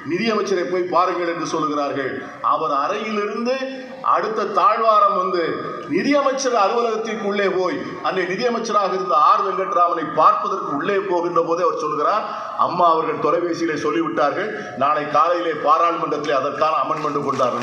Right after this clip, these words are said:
எப்படியெல்லாம் தலைவர்கள் இருந்திருக்கிறார்கள், எப்படியெல்லாம் நம்மை புரிந்து கொண்டிருக்கிறார்கள். பலவீனமாக இருந்தவர்கள், மெலிந்த குரல் உள்ளவர்கள்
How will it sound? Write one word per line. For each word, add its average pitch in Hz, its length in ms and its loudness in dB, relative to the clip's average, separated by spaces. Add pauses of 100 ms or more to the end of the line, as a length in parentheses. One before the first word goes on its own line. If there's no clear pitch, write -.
(3500)
எப்படியெல்லாம் 175 840 0
தலைவர்கள் 170 360 0
இருந்திருக்கிறார்கள், 143 880 -2 (680)
எப்படியெல்லாம் 185 1000 2
நம்மை 165 200 0
புரிந்து 185 320 0
கொண்டிருக்கிறார்கள். 160 920 -2 (540)
பலவீனமாக 180 640 2
இருந்தவர்கள், 190 600 -2 (440)
மெலிந்த 190 380 -2
குரல் 190 300 2
உள்ளவர்கள் 196 720 0